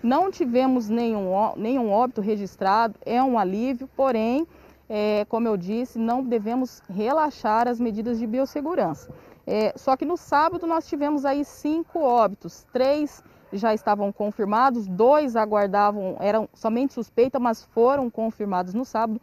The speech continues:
Então, no sábado nós tivemos aí cinco óbitos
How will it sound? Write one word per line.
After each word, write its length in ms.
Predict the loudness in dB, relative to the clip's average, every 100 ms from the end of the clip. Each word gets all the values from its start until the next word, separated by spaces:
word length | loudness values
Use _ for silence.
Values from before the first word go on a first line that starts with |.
| -12 -20 _
Então, 280 | -6 -2 -2
no 80 | -2
sábado 280 | -2 -2 0
nós 220 | -4 -4
tivemos 500 | -6 -4 -2 -2 0
aí 280 | 0 0 -4 -10 -20 _
cinco 560 | -4 2 2 2 0
óbitos 680 | 2 4 4 2 -8 -10 -12